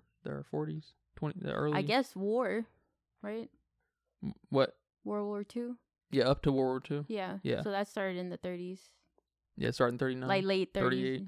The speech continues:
Speaker 2: Yeah. So, yeah, okay.
Speaker 1: Yeah. And not a big fan of American or nineteen thirty, forty, fifty American literature.
Speaker 2: Mm-hmm.
Speaker 1: Um, it just doesn't resonate with me quite like it,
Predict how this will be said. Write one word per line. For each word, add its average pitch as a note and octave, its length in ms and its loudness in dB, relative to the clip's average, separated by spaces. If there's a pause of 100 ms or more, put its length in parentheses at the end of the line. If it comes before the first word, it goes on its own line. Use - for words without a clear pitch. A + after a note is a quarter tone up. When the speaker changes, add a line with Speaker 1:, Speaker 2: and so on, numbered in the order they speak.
Speaker 2:
Yeah. F3+ 300 -4 (480)
So, G3+ 320 2 (120)
yeah, G3 240 0
okay. G3 300 -4 (260)
Speaker 1:
Yeah. C3 220 2 (840)
And A#2+ 800 0 (600)
not B2+ 160 2
a A#2 40 -4
big B2 220 -2
fan B2 500 -2
of B2+ 280 -8 (120)
American B2 880 -4 (420)
or A#2 200 0
nineteen B2+ 400 -2
thirty, B2+ 240 2
forty, B2+ 260 -2
fifty B2 360 -2
American B2+ 400 -4
literature. C3 560 -2
Speaker 2:
Mm-hmm. A3 320 -2 (680)
Speaker 1:
Um, A#1 340 -8 (1000)
it C#3+ 60 -4
just - 160 -12
doesn't A#2+ 280 -2
resonate B2 400 -2
with B2 180 -4
me C3+ 180 -6
quite C3 360 -4 (920)
like B2+ 180 -8
it, A#2+ 160 -4